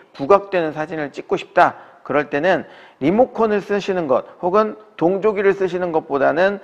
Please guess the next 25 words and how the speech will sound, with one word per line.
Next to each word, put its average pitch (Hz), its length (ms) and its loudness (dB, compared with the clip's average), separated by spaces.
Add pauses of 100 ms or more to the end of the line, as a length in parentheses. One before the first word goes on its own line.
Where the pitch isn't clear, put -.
(220)
이 147 40 -14
플래시를 156 560 -6
두 147 220 -4
대 135 260 2
사용하시는 139 520 -4
것이 95 320 -20
좋습니다. 110 580 -10 (160)
왜냐하면 175 720 4
정면에서 208 640 4
나가는 160 640 4
이 131 80 -6
필 226 240 -8
플래시의 226 520 0
역할이 151 520 0 (180)
상당히 185 500 -4
중요하기 117 560 -8
때문에 147 480 -6
그렇습니다. - 600 -14 (240)
왼쪽 156 300 -4
사진은 170 520 -2 (260)
플래시 208 320 -4
한 208 200 -6
대로만 202 440 2
촬영한 147 380 -8
사진이고요. 131 680 -8